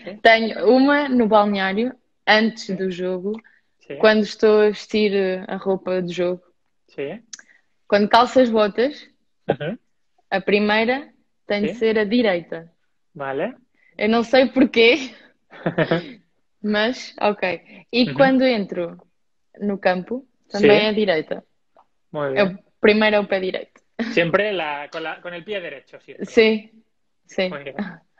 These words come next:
Speaker 2: Não
Speaker 1: Bueno,
Speaker 2: entendo.
Speaker 1: es curioso.
Speaker 2: <laughs>
Speaker 1: Pero esto, yo siempre digo a la gente, digo, cuando tienes ta-, estas supersticiones, digo, si algún día se te olvida de
Speaker 2: Sí.
Speaker 1: entrar con,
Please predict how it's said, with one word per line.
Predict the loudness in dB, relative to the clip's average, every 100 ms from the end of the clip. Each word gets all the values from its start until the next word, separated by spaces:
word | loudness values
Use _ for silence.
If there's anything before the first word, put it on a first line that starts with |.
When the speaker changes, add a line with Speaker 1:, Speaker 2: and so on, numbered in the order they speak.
| _ _ _
Speaker 2:
Não | -2 0 0
Speaker 1:
Bueno, |
Speaker 2:
entendo. | 0 -2 -2 -2 -6 -16 _ _ _ -8
Speaker 1:
es | -4 -4
curioso. | -6 -8
Speaker 2:
<laughs> | -10 0 0 0 -8 _ _
Speaker 1:
Pero | -6 -6
esto, | -8 -12 -14 _ _ _ _
yo | -12 -10
siempre | -8 -12 -10 -10
digo | -8 -8
a | -8
la | -10
gente, | -12 -16 -16
digo, | -14 -14 -14 -16 _ _ -10
cuando | -8 -8
tienes | -8 -8 -10 -14
ta-, | -16 -16 _
estas | -14 -10 -2 0 -2 -4
supersticiones, | -10 -10 -6 -6 -8 -12 -6 -6 -6 -12 -16 _ _ _
digo, | -8 -6
si | -4
algún | -4 -4 -4
día | -6
se | -6 -6
te | -4
olvida | -4 -6 -4 -4 -6 -10 _ _ _ _ _ _ _
de | _ -8 -4
Speaker 2:
Sí. |
Speaker 1:
entrar | -2 -2 -4 -6
con, | -12